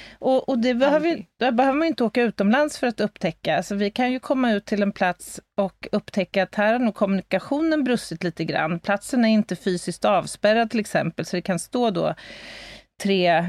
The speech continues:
Speaker 1: vittnen och två målsägare på en plats där
Speaker 2: Mm.
Speaker 1: ett grovt brott precis har skett.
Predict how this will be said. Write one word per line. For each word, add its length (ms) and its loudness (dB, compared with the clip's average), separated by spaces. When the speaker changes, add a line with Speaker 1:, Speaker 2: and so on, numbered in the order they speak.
Speaker 1:
vittnen 560 0
och 80 -2
två 260 -2
målsägare 880 2
på 240 -4
en 240 2
plats 360 -4
där 160 2
Speaker 2:
Mm. 220 0
Speaker 1:
ett 60 -2
grovt 220 -4
brott 200 -4
precis 320 -8
har 60 0
skett. 280 -4